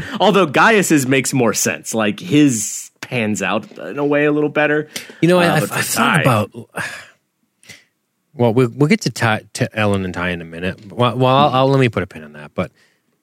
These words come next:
Speaker 1: Gaeta tells Ty about the civil disobedience. No fuel until the
Speaker 2: Ooh.
Speaker 1: government's restored. The president gets reinstated, blah, blah, blah.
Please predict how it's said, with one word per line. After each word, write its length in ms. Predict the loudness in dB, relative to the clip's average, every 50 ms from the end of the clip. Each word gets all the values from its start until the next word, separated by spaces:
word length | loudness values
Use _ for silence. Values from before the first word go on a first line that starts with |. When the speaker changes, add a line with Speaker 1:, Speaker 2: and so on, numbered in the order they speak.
| _ _ _ _ 0
Speaker 1:
Gaeta 220 | 2 4 4 4 2
tells 240 | 2 0 0 0
Ty 180 | 0 0 0 0
about 220 | 2 2 0 0
the 80 | 0 -2
civil 280 | -2 0 0 0 0 -2
disobedience. 680 | -2 -4 -4 -4 -4 -2 -4 -6 -6 -8 -8 -8 -6 -4
No 160 | -4 -4 -4
fuel 240 | -2 2 2 2 2
until 200 | 2 2 0 2
the 40 |
Speaker 2:
Ooh. 40 | 2
Speaker 1:
government's 360 | 2 0 -2 -2 -6 -8 -8
restored. 640 | -6 -6 -4 -2 0 2 2 4 4 4 2 2 0
The 60 | -4
president 500 | -8 -8 -6 -6 -6 -6 -6 -10 -10 -10
gets 220 | -12 -14 -14 -10 -10
reinstated, 580 | -10 -8 -6 -6 -4 0 0 0 0 0 -2
blah, 180 | -2 -2 -2 -2
blah, 220 | -4 -4 -6 -6
blah. 460 | -2 0 2 2 4 2 2 0 0